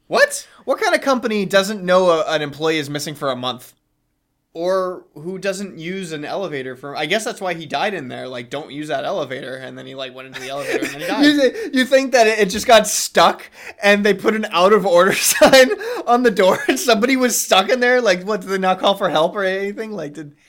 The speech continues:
Speaker 2: was the emergency phone broken? That's, like, a terrible thing to happen. Like, how do you not know that somebody is missing? Like,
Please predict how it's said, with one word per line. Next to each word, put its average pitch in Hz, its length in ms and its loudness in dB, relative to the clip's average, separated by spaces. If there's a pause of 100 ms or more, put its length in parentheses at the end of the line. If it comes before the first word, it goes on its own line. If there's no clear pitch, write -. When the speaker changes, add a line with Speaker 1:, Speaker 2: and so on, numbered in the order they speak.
(160)
Speaker 2:
was 156 240 -10
the 165 80 -2
emergency 151 520 -6
phone 165 300 -6
broken? 151 500 -4 (840)
That's, 214 260 -2
like, 285 180 -2
a 262 80 -2
terrible 190 520 -4
thing 196 280 -6
to 190 100 2
happen. 185 380 -4
Like, 123 120 -12
how 185 200 -6
do 214 80 -8
you 233 120 -8
not 156 520 -4
know 147 500 -4
that 135 160 -6
somebody 147 460 -6
is 135 160 -10
missing? 139 440 -8
Like, 123 220 -20